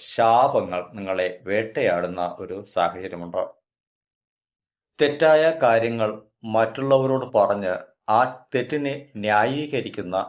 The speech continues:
ചില സാഹചര്യങ്ങളൊക്കെയും പൂർവ്വജന്മത്തിൽ വന്നിട്ടുണ്ടാകും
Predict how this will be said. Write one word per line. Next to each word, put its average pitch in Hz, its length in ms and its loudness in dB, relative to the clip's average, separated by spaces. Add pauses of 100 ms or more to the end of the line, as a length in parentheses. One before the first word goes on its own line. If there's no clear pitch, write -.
(100)
ചില 107 320 -2
സാഹചര്യങ്ങളൊക്കെയും 101 960 -4 (180)
പൂർവ്വജന്മത്തിൽ 101 800 -6 (240)
വന്നിട്ടുണ്ടാകും 90 760 -2